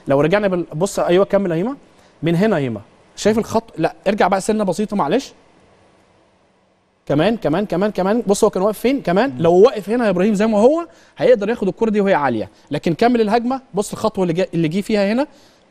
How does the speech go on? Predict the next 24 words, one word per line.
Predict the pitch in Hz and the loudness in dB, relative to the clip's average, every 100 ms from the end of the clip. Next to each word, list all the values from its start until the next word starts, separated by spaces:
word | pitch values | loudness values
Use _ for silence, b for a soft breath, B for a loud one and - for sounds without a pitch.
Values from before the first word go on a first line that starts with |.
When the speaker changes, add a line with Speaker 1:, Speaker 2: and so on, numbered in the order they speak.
| _ 160 | _ -6
Speaker 1:
اخرته | - 160 190 160 | -4 -2 -2 -2
شويه. | - 117 95 104 | -6 -6 -6 -8
Speaker 2:
مم. | 147 | -4
Speaker 1:
كره | 156 180 | 0 0
عليت | 175 208 202 - | 0 0 -2 -4
بشكل | 156 - 180 165 | -6 -6 -2 -2
كبير | 151 185 | 0 -2
جدا. | 180 220 214 254 B B B | 0 0 -2 -10 B B B
من | 151 151 | -4 -2
هنا | 226 208 | 0 2
يا | |
هيما | 196 208 | 2 2
لو | |
هو | 180 208 214 | 2 2 0
في | - | -2
البوزيشن | 160 151 196 202 | -2 -2 -2 -2
الاولاني | 160 165 208 | 2 2 0
كان | 180 170 | -2 -2
يقدر | 196 170 | 0 -2
يطلع | 208 220 226 b b b 147 | 0 0 -2 b b b -4
وي-، | 151 156 - | -2 -2 -4
ويقول | 170 202 226 | -2 0 0
البلعوطي | 160 151 175 214 220 | 0 0 0 0 -4
كان | - 196 214 | -2 0 -2